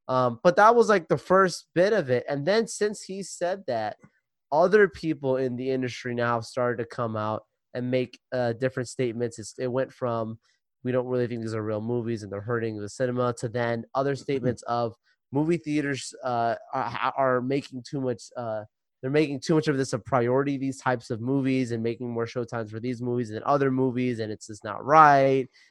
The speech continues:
Speaker 1: which is crazy because it's like, well, these movies are making money. They, they have to, people wanna see it. You have to give people the option to watch the movie. But anyways, um, you know, and then it even went further. Like, there was some statements being made now where it went from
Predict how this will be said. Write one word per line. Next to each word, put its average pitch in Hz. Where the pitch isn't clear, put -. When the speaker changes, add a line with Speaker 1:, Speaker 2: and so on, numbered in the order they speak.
Speaker 1:
which 120
is 110
crazy 113
because 107
it's -
like, 110
well, 107
these 107
movies 104
are 104
making 104
money. 107
They, 107
they 107
have 113
to, 113
people 123
wanna 113
see 127
it. 110
You 110
have 110
to 117
give 104
people 107
the 107
option 101
to 107
watch -
the 123
movie. 107
But 131
anyways, 110
um, 123
you 139
know, 135
and 139
then 180
it 202
even 180
went 147
further. 165
Like, 117
there 139
was 139
some 160
statements 160
being 143
made 135
now 139
where 131
it 135
went 160
from 143